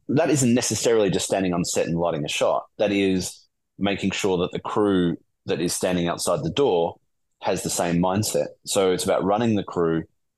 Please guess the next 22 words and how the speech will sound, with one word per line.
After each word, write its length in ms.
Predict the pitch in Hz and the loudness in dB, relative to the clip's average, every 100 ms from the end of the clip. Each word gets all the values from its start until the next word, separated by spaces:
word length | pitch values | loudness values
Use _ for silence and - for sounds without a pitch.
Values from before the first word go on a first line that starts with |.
| _ | _
about 160 | - 76 | -4 -2
making 320 | - 104 107 | -2 -2 -4
sure 240 | 95 98 92 | -2 -2 0
that 180 | 92 | 0
they're 260 | 87 85 82 - | 2 0 0 -2
on 120 | 85 | -2
the 60 | 85 | -2
same, 500 | - 87 82 78 - - _ _ _ _ | 0 -2 0 -2 -4 -10 _ _ _ _
everybody 520 | 117 127 127 113 101 | -2 0 2 2 2
needs 200 | 92 90 | 0 0
to 80 | - | -2
be 100 | 90 | -2
on 80 | 85 | -2
the 60 | 80 | -2
same 220 | 85 80 | -4 -4
page. 440 | - 80 60 - - - _ | -2 -2 -2 -6 -12 -20 _
You've 240 | 92 95 | 0 0
gotta 220 | - 107 104 | 0 0 2
make 180 | 98 | 0
sure 220 | - 98 90 | 0 0 0
that 200 | 87 80 | 0 0
you, 180 | 85 | 0